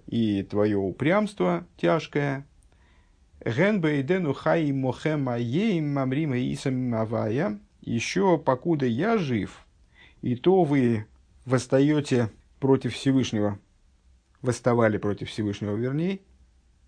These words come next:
В ав киахарей мейси, а уж тем более после смерти моей. Дальше тот стих, который нас будет прицельно интересовать, насколько я понял. «А гилу элае скол зикней шифтейхем вешейтрехем, соберите ко мне,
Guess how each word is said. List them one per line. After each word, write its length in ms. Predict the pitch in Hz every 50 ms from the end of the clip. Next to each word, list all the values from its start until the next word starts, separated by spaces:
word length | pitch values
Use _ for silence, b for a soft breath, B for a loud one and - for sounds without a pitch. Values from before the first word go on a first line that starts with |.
| _ _ _ _ _ _ _ _ _ _ - - - -
В 280 | - 120 117 143 - -
ав 300 | - 190 220 233 226 -
киахарей 640 | - - 165 185 185 160 - 151 143 151 165 170 170
мейси, 480 | 156 143 147 147 147 139 - - 117 107
а 140 | 101 101 139
уж 200 | 175 156 - -
тем 200 | - 113 113 120
более 320 | 151 190 208 202 190 160
после 380 | - - 156 185 180 - 196 175
смерти 500 | - - 123 131 147 165 165 165 - 160
моей. 680 | 151 135 131 143 143 127 107 95 90 - - - - _ _ _ _ _ _ - _ _ _ _ _ B B B B B B B B
Дальше 320 | 135 139 156 147 - 135 -
тот 200 | - 143 131 -
стих, 280 | - - 147 139 -
который 320 | - 123 117 - 131 123 123
нас 180 | 127 123 113
будет 240 | - 123 117 113 117
прицельно 440 | - 123 117 - 127 117 113 113 117
интересовать, 560 | 117 117 - 120 113 113 - 170 220 240 220
насколько 340 | - 120 - - 117 - 113
я 80 | 113
понял. 360 | - - 113 110 104 - - - B B B B B B B B
«А 180 | - 127 123 123
гилу 420 | 117 110 110 156 202 220 220 202
элае 640 | 170 147 139 135 135 131 147 175 165 139 131 117 110
скол 400 | - - - - 180 175 160 135
зикней 580 | 120 120 120 120 - 143 156 156 143 135 -
шифтейхем 760 | - - - 139 127 - - - 120 113 - - 156 147 123
вешейтрехем, 800 | 113 113 - - 117 113 113 - 110 92 - - 117 131 170 185
соберите 540 | 175 - 139 123 135 143 151 147 - - 131
ко 200 | - - 127 127
мне, 340 | 135 135 127 120 104 101